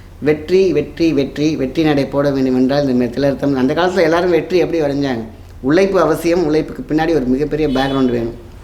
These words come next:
ஒரு அழகான பாட்டு கேட்குறோம், மின்னிசை, இசைகள் நிறைய மியூசிக் வருதுல்ல,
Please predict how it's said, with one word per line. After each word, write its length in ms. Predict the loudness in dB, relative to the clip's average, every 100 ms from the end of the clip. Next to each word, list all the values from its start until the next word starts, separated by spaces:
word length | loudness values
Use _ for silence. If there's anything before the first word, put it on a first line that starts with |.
| -18 -16 -14 -2
ஒரு 120 | 0
அழகான 260 | 2 2 2
பாட்டு 240 | 2 0
கேட்குறோம், 360 | 0 -2 -2 -4 -6 -4 0
மின்னிசை, 380 | 2 2 0 -2 -2 -2 -2 -2
இசைகள் 300 | -2 -2 -4
நிறைய 260 | -2 0 0
மியூசிக் 400 | 0 0 -2 0
வருதுல்ல, 340 | 0 0 -2